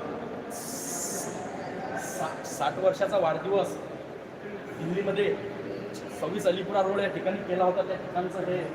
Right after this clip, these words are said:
दृश्य आहे. जवाहरलाल नेहरू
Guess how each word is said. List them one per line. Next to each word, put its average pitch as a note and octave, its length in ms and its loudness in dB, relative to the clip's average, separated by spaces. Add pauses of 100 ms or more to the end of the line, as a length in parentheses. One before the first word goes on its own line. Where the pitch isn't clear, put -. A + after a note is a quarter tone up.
(440)
दृश्य E3+ 260 0
आहे. - 180 4 (1200)
जवाहरलाल F#3 460 4
नेहरू F#3 240 4